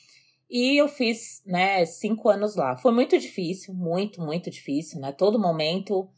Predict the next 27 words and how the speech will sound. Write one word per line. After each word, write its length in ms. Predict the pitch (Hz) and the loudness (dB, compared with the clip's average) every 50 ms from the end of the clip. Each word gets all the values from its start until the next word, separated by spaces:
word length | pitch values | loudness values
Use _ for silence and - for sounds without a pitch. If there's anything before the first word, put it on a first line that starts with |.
| _ _ _ _ _ _ _ - | _ _ _ _ _ _ _ 2
é 160 | 208 - 165 | 4 4 4
o 40 | 170 | 4
sistema 640 | - - 214 190 196 - - 170 160 175 175 185 185 | 0 -4 -6 -6 -4 0 2 4 4 4 2 0 0
querendo 340 | - 185 165 156 156 160 160 | 0 0 0 0 -2 -4 -6
te 140 | - - | -10 -6
falar 400 | - 180 156 151 143 135 139 151 | -2 0 2 2 2 2 0 0
que 160 | - - - 156 | -2 -6 -10 -10
não, 440 | 147 147 147 151 156 170 185 180 | -10 -10 -6 -4 -2 -2 -2 -2
essa 240 | 156 - - - 185 | -4 -8 -8 -8 -8
faculdade 480 | - - 147 - - 151 143 143 139 151 | -6 -6 -6 -6 -2 -2 -2 -2 -2 -4
não 200 | 147 160 190 - | -4 -2 -2 -2
é 20 | |
pra 160 | 190 - 160 | -4 -4 -6
você, 480 | 139 147 - - - - 165 170 196 202 | -6 -6 -8 -8 -6 -2 0 2 2 2
esse 160 | 190 196 180 | 0 -2 -8
curso 380 | - - - 160 160 - - 160 | -10 -8 -8 -8 -8 -8 -8 -6
não 160 | 156 175 202 | -4 -2 -2
é 60 | 208 185 | -2 -2
pra 160 | 180 165 143 | -2 -4 -4
você 320 | 156 147 - - 180 165 | -4 -8 -4 -2 0 0
e 40 | 180 | 0
não 220 | 180 170 185 202 | 0 -2 0 0
era 140 | 180 165 165 | 0 0 0
pra 140 | - 160 151 | 0 -2 -4
você 220 | 151 151 - 165 | -4 -4 -4 -4
estar 280 | 147 143 - - 160 143 | -4 -4 -6 -4 -2 -2
ali. 400 | 143 143 139 139 180 - - | -2 0 0 -2 -2 -4 -6